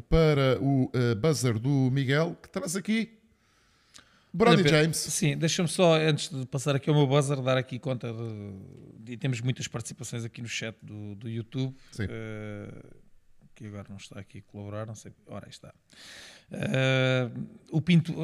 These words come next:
Speaker 2: a falar da questão do Mitchell, que ele já veio dizer que, que está super feliz em Cleveland, isso depois nós vamos,
Speaker 1: Vamos ver.
Speaker 2: vamos ver, até porque durante toda a temporada não se falou de outra coisa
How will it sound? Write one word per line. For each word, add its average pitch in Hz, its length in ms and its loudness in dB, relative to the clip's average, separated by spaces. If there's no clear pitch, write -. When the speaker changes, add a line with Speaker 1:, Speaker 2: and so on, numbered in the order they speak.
Speaker 2:
a 147 40 -2
falar 160 300 4
da 147 100 0
questão - 180 0
do 147 60 4
Mitchell, 151 260 4
que - 120 -2
ele 156 60 6
já 147 120 6
veio 139 160 2
dizer 127 240 0
que, 110 680 -6
que - 80 -16
está 139 160 0
super 131 320 -2
feliz 131 240 -2
em 143 80 -2
Cleveland, 180 400 -2
isso - 140 -14
depois 131 220 -6
nós 120 160 -4
vamos, 107 340 -8
Speaker 1:
Vamos 113 240 0
ver. 101 260 0
Speaker 2:
vamos 131 280 0
ver, 135 260 -2
até 135 240 -2
porque 131 340 -6
durante 131 360 2
toda 131 260 0
a 123 40 -2
temporada 127 520 -4
não 135 100 0
se - 120 -6
falou 135 180 -2
de 131 40 0
outra 131 180 -8
coisa 131 420 -6